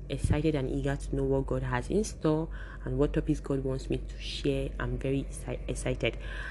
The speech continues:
Actually, currently now, I do believe there's a topic I'm sensing in my heart I'm going to share very soon. Hopefully before the month is over,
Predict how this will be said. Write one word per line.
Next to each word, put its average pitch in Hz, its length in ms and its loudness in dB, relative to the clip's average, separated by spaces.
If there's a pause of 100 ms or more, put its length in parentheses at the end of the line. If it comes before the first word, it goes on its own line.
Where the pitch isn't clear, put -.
(200)
Actually, 202 520 6
currently 170 400 6
now, 147 180 4
I 135 120 4
do 151 160 6
believe 143 260 4
there's 127 220 4
a 135 80 2
topic 165 420 0
I'm 131 280 0
sensing 143 420 2
in 139 100 4
my 143 140 2
heart 135 240 2
I'm 127 120 0
going 135 120 0
to - 80 -4
share 147 320 4
very 170 260 6
soon. 170 500 2 (420)
Hopefully 185 320 6
before 151 280 4
the 143 120 2
month 139 440 2
is 135 140 -2 (160)
over, 127 460 2